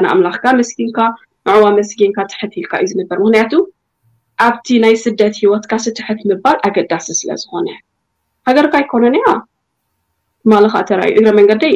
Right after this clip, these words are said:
ንሕና፣ እ፣ ኣነ ተሰጊጋ ኣይኮንኩን ካብ ኤር-፣ ካብ ኢትዮጵያ መፅአ ኣብኡ ተወሊደ ደኣ እምበር ንሕና ብተስዓን ክልተን ኢና ዓድና ኣቲና ናብ ኤርትራ ጠቕሊልና ኣቲና ማለት እዩ። እ፣ ግን ናይ ዒስራ ዓመት ኣይገበረን እዚ ናይ ምስጓግ ታሪክ ሓቂ።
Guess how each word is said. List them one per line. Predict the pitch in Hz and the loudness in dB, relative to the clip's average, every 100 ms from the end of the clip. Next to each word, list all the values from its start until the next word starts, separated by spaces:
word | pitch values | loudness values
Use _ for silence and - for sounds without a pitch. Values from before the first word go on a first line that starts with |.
| - | 0
ንሕና፣ | 214 208 185 - | -2 -2 -4 -4
እ፣ | 190 185 | -2 -2
ኣነ | 185 190 | 0 0
ተሰጊጋ | 190 - 180 180 | 0 -4 -4 -4
ኣይኮንኩን | 185 - 190 - 185 | -4 -4 -6 -6 -6
ካብ | 180 | -6
ኤር-፣ | - - _ | -8 -10 _
ካብ | 202 180 | -4 -2
ኢትዮጵያ | 185 175 - 180 - - - - | -2 -4 -2 -4 -4 -14 -20 -8
መፅአ | - 208 214 262 - | 0 2 2 0 2
ኣብኡ | 202 196 | 2 2
ተወሊደ | 240 202 190 196 | 4 2 4 2
ደኣ | 196 190 | 0 0
እምበር | 202 226 339 330 | 0 2 0 -2
ንሕና | - 214 226 247 | -8 -2 0 0
ብተስዓን | 226 202 202 190 180 | -2 -6 -6 -6 -8
ክልተን | 202 196 185 | -8 -8 -4
ኢና | 185 185 214 _ _ _ _ - | -2 -2 -6 _ _ _ _ -6
ዓድና | 196 175 | -2 -2
ኣቲና | - 220 - - 214 - | -2 -6 -8 -10 -10 -8
ናብ | - | -4
ኤርትራ | - - - | -4 -6 -10
ጠቕሊልና | - 185 180 190 | -8 -6 -4 -4
ኣቲና | 214 - 202 185 | -6 -8 -6 -4
ማለት | - 202 | -6 -6
እዩ። | - 226 _ _ _ - - _ | -10 -12 _ _ _ -20 -20 _
እ፣ | 202 220 214 202 202 196 185 185 | 4 6 6 4 2 2 0 0
ግን | 185 339 539 508 _ _ _ | 0 2 2 0 _ _ _
ናይ | - 240 240 240 | 2 4 4 4
ዒስራ | - 311 - | 0 -2 0
ዓመት | 240 269 349 | 0 2 2
ኣይገበረን | 392 208 190 185 | 2 0 0 0
እዚ | 185 | 0
ናይ | 185 | 0
ምስጓግ | 190 - 196 - | 0 -2 -4 -4
ታሪክ | 196 214 | -4 -4
ሓቂ። | - 220 | -4 -6